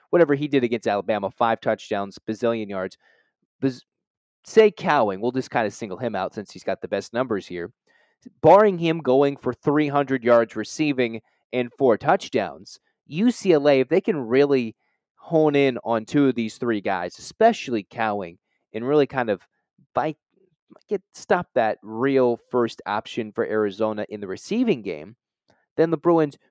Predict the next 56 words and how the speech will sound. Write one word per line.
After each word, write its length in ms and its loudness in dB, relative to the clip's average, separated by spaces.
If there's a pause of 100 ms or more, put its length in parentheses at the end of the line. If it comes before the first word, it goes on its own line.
(100)
could 160 6
have 240 0
some 180 -8
success 720 -4 (300)
on 140 0
the 80 0
defensive 400 -4
side 140 0
of 60 -6
the 60 -16
football, 320 -4
'cause 180 -12
Arizona 460 0
does 300 0
like 220 0
to 80 -8
put 180 0
up 140 -2
points. 320 -6
They 120 -2
tend 380 -6
to. 360 -6 (360)
It's 160 -6
just 420 2 (280)
usually 540 -2
<laughs> 0 -
way 320 -2
less 320 -2
than 180 -4
what 180 -2
they 100 -6
give 240 -6
up, 260 2 (280)
which 180 -10
is 80 0
a 60 2
hard 360 4
topic 440 -2
for 100 -4
de 80 -6
Laura, 300 2
who 100 -6
just 160 -16
has 160 -8
to 80 -8
throw 300 -8
it 40 -6
all 240 2
around 540 -2 (480)
to 80 -10
deal 220 2
with. 220 -4 (640)
This 140 -10
is 100 -8
maybe 300 2
a, 60 4